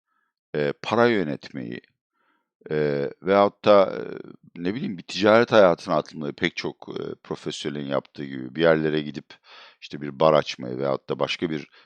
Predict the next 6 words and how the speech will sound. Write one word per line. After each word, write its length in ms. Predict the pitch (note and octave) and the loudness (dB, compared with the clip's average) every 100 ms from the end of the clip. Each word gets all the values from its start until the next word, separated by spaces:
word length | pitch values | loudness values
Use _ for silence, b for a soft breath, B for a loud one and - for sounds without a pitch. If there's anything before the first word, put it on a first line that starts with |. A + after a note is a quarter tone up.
| _ | _
bir 100 | E2 | -12
girişimcilik, 920 | C#2+ D2+ E2+ - F#2+ F2 G2+ - - b b b b _ | -10 -8 -4 -2 -2 -4 -6 -6 -16 b b b b _
e, 160 | D#2 C#2+ | -10 -10
tasavvurunu 720 | - E2 - F2+ F2+ A#2+ - | -8 -6 0 0 -2 -8 -10
düşünmedim. 600 | F#3 - B3 F#2+ C2+ D2 | -8 -4 0 0 0 6
Ben 220 | A2+ A2+ | 6 6